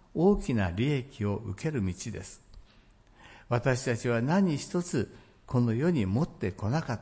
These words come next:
たし、また何一つ持って出ることもできません。衣食があればそれで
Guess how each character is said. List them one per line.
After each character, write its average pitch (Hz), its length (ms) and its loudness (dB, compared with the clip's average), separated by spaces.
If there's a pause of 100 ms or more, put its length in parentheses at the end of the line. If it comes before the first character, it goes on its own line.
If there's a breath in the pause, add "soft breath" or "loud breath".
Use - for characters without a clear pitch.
た 90 100 -10
し、 - 220 -10 (840 soft breath)
ま 120 120 2
た 131 160 2
何 180 320 4
一 190 240 0
つ 151 140 -4
持 127 160 4
っ - 40 -4
て - 220 -2
出 127 180 0
る 160 100 -4
こ 135 140 -6
と 165 140 -4
も 123 120 0
で 92 160 -8
き 113 140 -4
ま 113 120 0
せ - 140 -6
ん。 - 60 -14 (1200 soft breath)
衣 131 100 2
食 110 320 4
が 98 160 2
あ 104 40 0
れ 113 120 -2
ば 110 120 0
そ 110 160 -4
れ 120 120 -2
で 151 220 -4